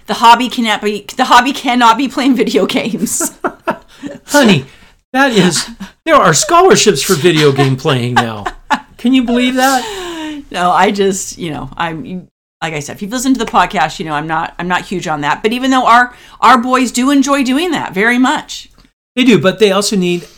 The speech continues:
Speaker 2: other, and you shouldn't say a hobby, but maybe hobbies.
Speaker 1: Hobbies, yeah.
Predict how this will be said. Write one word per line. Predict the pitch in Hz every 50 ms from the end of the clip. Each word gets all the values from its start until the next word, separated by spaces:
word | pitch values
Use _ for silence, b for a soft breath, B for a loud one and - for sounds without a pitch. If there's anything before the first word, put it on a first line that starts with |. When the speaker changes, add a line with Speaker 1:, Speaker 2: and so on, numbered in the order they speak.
| _
Speaker 2:
other, | - 160 165 170 175 165 165 160 - - -
and | - 196 185 190
you | 196 220 214 220 277
shouldn't | 285 - 311 226 185
say | - - 143 123 - -
a | 147 147 160
hobby, | 151 151 185 185 190 226 226
but | 196 170 151 123 - _ -
maybe | 143 165 208 202 190
hobbies. | 135 117 143 156 180 160 107 - - - -
Speaker 1:
Hobbies, | 185 170 170 170 185 170 165 160 127 127 135 - -
yeah. | 170 147 98